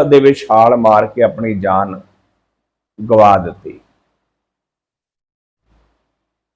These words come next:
ਕਾਰਨ ਇਹ ਸੀ ਵੀ ਫੌਜ ਬੜੀ ਵੱਡੀ ਸੀ ਤੇ ਹੁਮਾਯੂੰ ਅਜੇ ਆਇਆ ਨਹੀਂ ਸੀ। ਇਹਨੂੰ ਇਹ ਲੱਗਦਾ ਸੀ ਵੀ ਮੈਂ ਕਿਤੇ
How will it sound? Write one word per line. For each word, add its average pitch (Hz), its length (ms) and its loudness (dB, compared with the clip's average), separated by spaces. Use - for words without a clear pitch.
ਕਾਰਨ 165 360 6
ਇਹ 220 200 8
ਸੀ 196 180 0
ਵੀ 214 140 -2
ਫੌਜ 165 580 4
ਬੜੀ 202 180 2
ਵੱਡੀ 147 340 0
ਸੀ 202 220 -4
ਤੇ 190 80 4
ਹੁਮਾਯੂੰ 160 560 4
ਅਜੇ 185 180 6
ਆਇਆ 208 340 -2
ਨਹੀਂ 165 160 -8
ਸੀ। - 200 -16
ਇਹਨੂੰ 196 300 2
ਇਹ 214 120 6
ਲੱਗਦਾ 156 420 2
ਸੀ 170 200 2
ਵੀ 180 140 -4
ਮੈਂ 143 560 2
ਕਿਤੇ 160 220 4